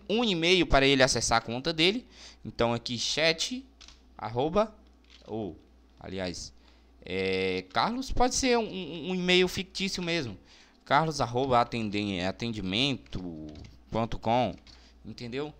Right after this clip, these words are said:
Só pra ele acessar. Não tem necessidade de ser um e-mail válido isso daqui, ok? Aí você pode definir a fila. Por exemplo, o Carlos ele vai ficar no suporte. Então, adicionei o Carlos aqui no suporte, ok?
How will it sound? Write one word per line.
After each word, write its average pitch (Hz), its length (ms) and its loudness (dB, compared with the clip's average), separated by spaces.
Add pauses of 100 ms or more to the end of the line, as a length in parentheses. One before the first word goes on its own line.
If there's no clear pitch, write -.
Só 160 200 -4
pra 180 180 2
ele 175 360 4
acessar. 165 800 4 (200)
Não 117 100 -12
tem 147 140 -2
necessidade 151 360 -6
de - 40 -6
ser 160 140 -2
um 151 60 0
e-mail 143 280 2
válido 120 380 8
isso - 160 -2
daqui, - 260 -12 (420)
ok? 160 400 2 (360)
Aí 104 120 0
você 127 200 2
pode 160 180 8
definir 170 300 6
a 165 60 10
fila. 165 300 4
Por 131 120 0
exemplo, 135 260 -2
o - 20 -12
Carlos 151 280 4
ele 160 140 2
vai 160 100 2
ficar 156 200 0
no 175 80 0
suporte. 160 540 2
Então, 139 360 -2 (420)
adicionei 143 480 0
o 147 40 2
Carlos 139 280 4
aqui 135 140 -2
no 139 80 -2
suporte, - 520 0
ok? - 340 -2